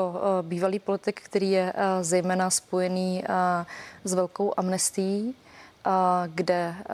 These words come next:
dal svobodu, eh, mnoha tunelářům. Člověk, který nám sliboval už v devadesátých letech vyšší životní standard a nesplnil to, tak, eh,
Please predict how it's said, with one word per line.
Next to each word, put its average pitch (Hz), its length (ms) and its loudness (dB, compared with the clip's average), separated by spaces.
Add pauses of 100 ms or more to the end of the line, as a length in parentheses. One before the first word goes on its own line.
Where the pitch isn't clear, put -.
(360)
dal 185 300 0
svobodu, 180 760 0
eh, 190 160 2
mnoha 185 360 2
tunelářům. 175 960 -2 (440)
Člověk, 180 280 0
který - 200 -2
nám 180 220 0
sliboval 180 500 2
už 175 120 -6
v - 40 -8
devadesátých 180 680 0
letech 190 240 -2
vyšší 175 280 -2
životní 185 380 2
standard 170 540 -2 (400)
a 196 60 -2
nesplnil 175 540 -2
to, 185 280 -2 (520)
tak, - 280 -4
eh, 196 40 4